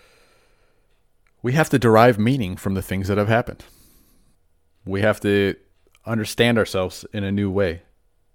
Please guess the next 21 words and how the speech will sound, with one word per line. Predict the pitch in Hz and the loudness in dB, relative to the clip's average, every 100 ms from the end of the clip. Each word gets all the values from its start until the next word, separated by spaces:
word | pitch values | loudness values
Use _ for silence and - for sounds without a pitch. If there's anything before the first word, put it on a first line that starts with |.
| _ _ _ _ _ _ _ _ | _ _ _ _ _ _ _ _
And | 110 95 - _ _ - | -8 -8 -10 _ _ -20
we | - - - 135 | -20 -20 -12 -6
can | 139 127 | -2 2
do | 147 | 4
this | 139 - - | 4 0 -6
a | 107 | -4
lot | 113 135 | 0 2
of | 127 | 2
ways, | 95 101 - | 2 -2 -4
but, | 107 90 _ _ _ _ _ | -4 -6 _ _ _ _ _
you | - 110 | -2 2
know, | 110 | 4
a | |
lot | 107 131 | 4 4
of | 127 - - - 135 | 2 -2 -14 -18 -14
ways | 131 110 104 104 - | 0 2 2 0 -8
to | 107 | -10
heal | - 135 139 | -4 0 2
is | 90 - | 0 -6
to | - | -8
share | - 123 120 90 101 101 | -2 2 2 2 -4 -14